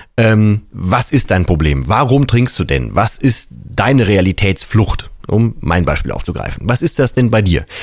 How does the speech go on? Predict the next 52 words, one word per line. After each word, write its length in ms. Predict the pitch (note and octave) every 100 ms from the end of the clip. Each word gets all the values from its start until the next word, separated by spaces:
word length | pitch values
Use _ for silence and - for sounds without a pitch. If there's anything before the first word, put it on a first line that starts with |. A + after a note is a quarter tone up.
| - -
Da 120 | A#2
können 200 | A#2 F#3+
jetzt 180 | F#3 -
die 120 | D3
wildesten 340 | G#3+ A3+ -
Klamotten 340 | F#3+ E3 B2 D2
kommen. 280 | - A#1 - -
Und 80 | A#2
das 120 | B2+
ist 240 | E3 - -
wirklich 640 | - - F2+ D#3 - G2+
sehr 140 | A#2+
individuell. 560 | A#2+ G2 G2 A#2 G#3 D4 - - - - _
Aber 240 | C3+ C#3
mir 200 | C3 C3+
geht's 200 | C#3 D3
nicht 140 | C#3+ -
so 100 | C3
um 100 | A2+
die 140 | G#2
Details, 540 | F#2+ - G#2 G3+ A#3
was 160 | - -
sich 100 | F3+
unterscheidet, 480 | F3+ F3+ F3+ F3+ F3
sondern 160 | D3+
mir 80 | C#3
geht's 180 | C3+ C#3+
halt 140 | C#3
so 100 | A#2
um 140 | B2 B2
die 60 |
Gemeinsamkeiten, 920 | A#2 G#2+ G#2 A2 F2+ D#2 D2+ D#2+ D#2 F2+
was 200 | G2+ -
dahinter 340 | G2+ C#3 A2+
steckt, 380 | - A2 G2+ -
warum 600 | - - - A2 G#2 B2+
das 160 | G#2 G2+
dahinter 340 | G2 G#2 G2
steckt 340 | F#2 G#2 F#2+ -
und 160 | G2+
dass 220 | A2 A#2+
diese 220 | - G#2+ G2
Hilfe, 440 | F#3+ C4 A#3 C4 - - -
die 60 | B2+
der 100 | A2+
Alkohol 260 | D3 C3+
einem 200 | G2+ A2
anbietet, 360 | C3 C3+ C#3 C3
ja 120 | A#2+
eigentlich 280 | A#2 G#2+ G#2
keine 220 | - E2
ist. 280 | - -